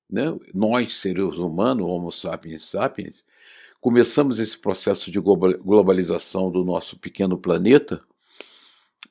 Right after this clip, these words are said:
há cem mil anos atrás, quando surgimos como espécie humana na África e caminhando, né, passo a passo,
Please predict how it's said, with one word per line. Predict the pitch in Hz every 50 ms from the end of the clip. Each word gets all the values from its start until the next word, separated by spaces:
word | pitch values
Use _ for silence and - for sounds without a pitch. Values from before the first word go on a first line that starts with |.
| _
há | - 127 123 113 - -
cem | - - 131 120
mil | 117 104 101 107 107 117
anos | 120 120 113 135
atrás, | 147 - - 101 90 82 85 87 - - -
quando | - - 92 92 87 90
surgimos | - - - 110 90 98 92 - - 98 98 110 104 95 90 87 - -
como | - 95 92 92 90
espécie | - - - - 87 90 95 98 - - - - -
humana | 87 90 90 87 85 85 85 90 92 90 92
na | 92 95 95 95 92 95 101 110
África | 110 - - - - - 123 123 - _ - - - - - - - _ _ _ -
e | - 104 107 107
caminhando, | - - 127 120 135 135 127 123 131 131 120 90 95 - - _ _ _ _ _ _ _ _
né, | - 101 107 101 - - - _ _ _ _ _ _ _ _ _ _ _ -
passo | - 131 147 - - -
a | -
passo, | _ - 107 98 101 101 - - - - -